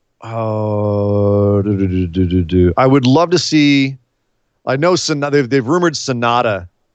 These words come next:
to W W E before, and that's one I wouldn't mind either. I think they would actually do right by Sonata, um,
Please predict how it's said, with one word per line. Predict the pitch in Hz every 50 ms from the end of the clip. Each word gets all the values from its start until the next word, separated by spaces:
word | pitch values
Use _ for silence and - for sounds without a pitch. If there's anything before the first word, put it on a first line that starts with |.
| _ _ _
to | - 120 107
W | 120 120 113 117
W | 107 110 101 107 110
E | 104
before, | 101 95 - - 113 110 107 98 95
and | 104 107
that's | 113 110 - -
one | 107 101
I | 101
wouldn't | 98 98 95 95 95
mind | 98 95 92 90
either. | 90 90 85 85 82 -
I | - 113
think | 110 - 160 160 -
they | 143
would | 123 123
actually | 120 110 - 110
do | 101 110 98
right | 101 98 95 95
by | - 92
Sonata, | 90 - 98 90 85 85 82 82 90 - _ _ _ _ _ _ _ _ _ _ _ _ _ _ _ _ _ _ _ _
um, | - 95 92 90 87 87 85 85 85 85 87